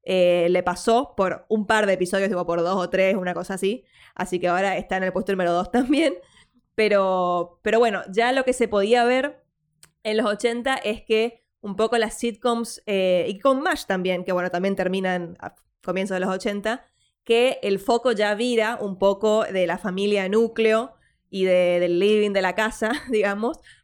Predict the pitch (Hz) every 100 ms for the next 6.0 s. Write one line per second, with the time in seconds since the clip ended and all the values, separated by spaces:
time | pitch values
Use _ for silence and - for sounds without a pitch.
0 | - 208 208 196 190 226 233 - 233 254
1 | 240 190 202 202 196 185 202 254 254 254
2 | 233 202 185 185 185 180 175 180 175 175
3 | 190 208 - 190 190 190 180 180 190 202
4 | 190 196 196 214 247 - 254 - - -
5 | 202 185 180 180 190 185 214 240 269 330